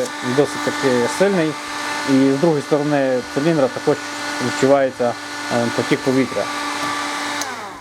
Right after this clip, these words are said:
В яку б жару я не їхав, в яких би пробках не стояв, температура з ним, ну, не підніметься вище вісімдесяти градусів, коли вентилятор є включеним.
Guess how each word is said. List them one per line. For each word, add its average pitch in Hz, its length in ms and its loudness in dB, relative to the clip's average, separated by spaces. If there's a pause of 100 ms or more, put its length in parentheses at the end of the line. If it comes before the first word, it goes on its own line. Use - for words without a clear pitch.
(200)
В 123 160 -4
яку 180 240 6
б 165 300 6
жару 156 360 4
я 143 120 4
не 147 120 0
їхав, 156 360 2
в 143 40 2
яких 139 320 2
би 139 80 -2
пробках 139 500 0
не 135 60 2
стояв, 143 540 2 (160)
температура 131 680 4
з 123 80 -4
ним, 127 480 0 (120)
ну, 127 200 4
не 123 340 4
підніметься 120 720 2
вище 110 440 -2
вісімдесяти 107 680 -6
градусів, 107 480 0
коли 117 160 4
вентилятор 117 460 0
є 117 100 2
включеним. 120 640 -4